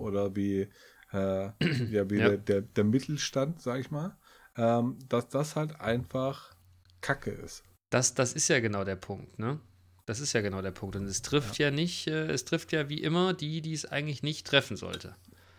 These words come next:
Speaker 2: Und
Speaker 1: Naja,
Speaker 2: das
Speaker 1: es
Speaker 2: finde ich
Speaker 1: trifft
Speaker 2: so
Speaker 1: uns,
Speaker 2: schwierig
Speaker 1: äh, es
Speaker 2: daran.
Speaker 1: trifft uns, äh, das, das Ding ist, es trifft uns alle, aber in unterschiedlicher Härte.
Speaker 2: Ja.
Speaker 1: Ne, wie ich schon eben sagte. Und so der, der Harzer,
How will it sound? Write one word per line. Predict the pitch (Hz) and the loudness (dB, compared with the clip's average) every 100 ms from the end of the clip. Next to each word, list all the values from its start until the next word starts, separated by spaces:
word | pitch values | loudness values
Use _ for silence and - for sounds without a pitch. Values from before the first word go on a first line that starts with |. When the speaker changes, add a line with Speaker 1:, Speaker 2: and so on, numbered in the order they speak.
| - - - | -20 -20 -14
Speaker 2:
Und | 117 | 0
Speaker 1:
Naja, | 110 139 | 8 8
Speaker 2:
das | 135 | 8
Speaker 1:
es | |
Speaker 2:
finde | 104 | 6
ich | 127 | 4
Speaker 1:
trifft | |
Speaker 2:
so | 160 | 4
Speaker 1:
uns, | 135 | 4
Speaker 2:
schwierig | 104 123 | 4 4
Speaker 1:
äh, | 135 | 4
es | 123 | 0
Speaker 2:
daran. | - 165 | 2 0
Speaker 1:
trifft | 175 | 0
uns, | 139 | -2
äh, | - 117 117 117 | -4 -8 -6 -4
das, | 110 120 120 | 2 2 2
das | 131 113 117 | -6 -2 0
Ding | 156 | 0
ist, | 160 | 0
es | 117 95 | 0 0
trifft | 120 147 | 0 0
uns | 143 120 | -2 -4
alle, | 107 131 175 | 0 2 2
aber | 107 117 | 2 2
in | 117 | 0
unterschiedlicher | 123 135 131 131 110 117 | -2 -2 -2 -2 -2 0
Härte. | 92 107 107 85 - _ _ _ _ _ _ _ - | 2 0 0 -6 -8 _ _ _ _ _ _ _ -12
Speaker 2:
Ja. | 87 95 | -8 -4
Speaker 1:
Ne, | 101 123 | 2 6
wie | 123 | 6
ich | |
schon | 123 117 | 6 4
eben | 120 | 4
sagte. | 104 117 120 - - _ - - - - - _ _ _ - - | 4 2 2 -6 -8 _ -20 -20 -20 -20 -20 _ _ _ -18 -4
Und | 110 | 0
so | 101 104 | 4 6
der, | 104 104 | 6 4
der | 104 98 87 | 2 4 4
Harzer, | 101 - 147 185 | 4 4 4 2